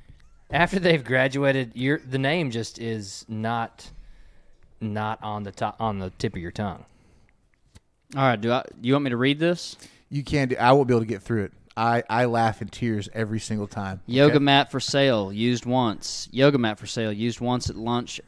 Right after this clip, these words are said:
Speaker 2: uh, at lunch hour class, December two thousand nine. Usage timeline as follows: eleven forty-five A M.
Speaker 3: So good.
Speaker 2: Register for hot yoga class. Infinite wisdom tells me to commit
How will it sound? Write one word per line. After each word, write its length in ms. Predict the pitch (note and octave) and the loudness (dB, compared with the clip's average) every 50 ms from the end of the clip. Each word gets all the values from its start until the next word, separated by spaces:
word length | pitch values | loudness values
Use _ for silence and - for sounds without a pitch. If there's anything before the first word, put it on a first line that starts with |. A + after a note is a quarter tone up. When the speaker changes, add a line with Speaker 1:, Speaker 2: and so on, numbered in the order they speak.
| - - - - - - - - | -18 -20 -20 -20 -20 -16 -10 -6
Speaker 2:
uh, 380 | A#2 A2+ A2 G#2 G2+ G2 F#2 - - - | -4 -4 -4 -4 -6 -8 -12 -14 -10 -8
at 160 | A2+ G#2+ G#2 | -6 -6 -2
lunch 340 | G#2+ A#2 D#3+ F3+ D#3 - B2+ | 0 2 2 2 2 0 -2
hour 220 | G#2+ G2+ G2 G2 | -2 -2 -2 -4
class, 720 | - - - A2 G2+ G2 G2+ G#2 G#2 - - - - - - - - - - - - - - | -4 -6 -4 -4 -2 -2 -2 -4 -4 -6 -8 -10 -10 -12 -14 -16 -20 -20 -20 -20 -18 -14 -12
December 380 | - - - D3 D3+ D3 C#3 | -10 -2 0 2 2 2 2
two 200 | A#2 - - C#3 | 0 0 0 0
thousand 360 | B2 C#3 C3 B2+ A#2 A#2+ A#2 A2+ | 2 2 2 2 2 0 -2 -2
nine. 480 | A2+ A2 G#2+ G2+ F#2+ F#2 F#2 F2+ - - - - _ - - - - - - - - - - | -2 -2 -2 -2 -4 -6 -10 -12 -16 -20 -20 -20 _ -20 -20 -20 -20 -20 -20 -20 -20 -20 -10
Usage 540 | - G#2+ C3 D#3+ D3 - C3 A#2 A2+ - - | 0 4 4 4 4 2 -2 -6 -6 -6 -6
timeline 560 | - B2 A2+ A2+ A2+ A2 G#2+ G#2 G#2 G#2+ G#2 | -2 -2 0 0 0 0 -2 -2 -2 -2 -2
as 160 | G2+ F#2+ - | -4 -6 -6
follows: 640 | - - A2 G#2+ G2+ G2 F2 E2 D#2+ E2+ - - - - | -4 -2 0 0 0 -2 -6 -8 -10 -12 -14 -16 -14 -8
eleven 280 | G#2 A2 A#2+ A#2+ A#2+ | -4 -2 -2 -2 -4
forty-five 520 | - - B2+ B2 B2 A2+ - B2 A#2+ A#2+ A#2+ | -4 -2 -2 -2 0 0 0 0 2 2 2
A 200 | A#2+ A#2 A2+ A#2+ | 2 0 0 0
M. 300 | B2 A#2 G2 F2 F2+ F#2 - - - - - - - - - - _ - | 0 -2 -4 -8 -10 -16 -20 -20 -20 -20 -20 -20 -20 -20 -20 -20 _ -18
Speaker 3:
So 160 | - - F3 C3+ | -12 -10 -10 -10
good. 220 | - - E3+ - | -8 -6 -2 2
Speaker 2:
Register 420 | - B2+ C3+ D3 C#3 - - D3+ | 4 4 4 4 2 2 2 2
for 160 | C#3 - C3+ A2+ | 2 2 0 2
hot 280 | A#2+ C#3 C3+ C3 - | 4 4 4 4 4
yoga 300 | B2+ B2+ C3 C3 A#2+ A2 - | 4 4 4 4 4 2 -2
class. 480 | - A2+ G2+ F#2+ F#2 F2+ - - - - | -4 -4 -4 -4 -4 -6 -8 -10 -6 -2
Infinite 400 | B2+ C3+ C3 - D3+ C#3+ C3+ - | -2 -2 0 0 0 -2 -2 0
wisdom 380 | B2+ B2+ B2 A2+ - A#2 A2 G#2 | 0 0 0 0 -2 -4 -6 -4
tells 300 | - A#2 A#2 A2+ A2 A#2+ | -2 -2 -2 -2 -2 -4
me 80 | A2+ | -4
to 60 | A2+ - | -6 -6
commit 340 | - A2+ A2 A2+ A2+ - | -6 -6 -6 -4 -4 -6